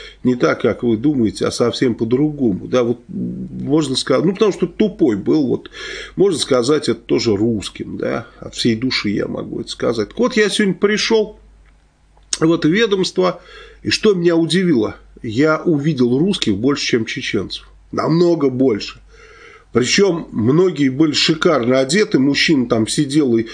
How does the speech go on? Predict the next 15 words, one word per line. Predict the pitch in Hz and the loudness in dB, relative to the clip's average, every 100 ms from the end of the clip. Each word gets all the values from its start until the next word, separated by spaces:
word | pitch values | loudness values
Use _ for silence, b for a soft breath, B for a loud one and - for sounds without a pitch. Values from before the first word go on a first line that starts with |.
| B B | B B
и, | 151 143 | 2 2
и | 143 180 | 2 0
спрашивал, | 156 - 180 170 - 139 127 | 0 2 2 2 2 2 2
когда | 123 139 143 147 | 2 0 2 2
его | 131 127 131 | 4 2 2
вызовут | 131 147 117 123 123 | 2 2 2 0 0
в | 139 | 2
Офру. | 165 160 - 127 117 - | 2 2 2 2 0 0
Офра — | 160 135 127 120 | 0 2 2 2
это | 117 127 123 | 2 0 0
организация, | 123 139 143 139 139 - 110 | 0 2 2 2 0 0 0
которая | 127 123 123 | 0 2 2
беженцами | 113 135 170 139 110 113 107 | 2 2 2 2 0 0 0
занимается, | 104 120 117 113 107 - - | 0 0 0 -2 -6 -8 -2
да. | 127 | -2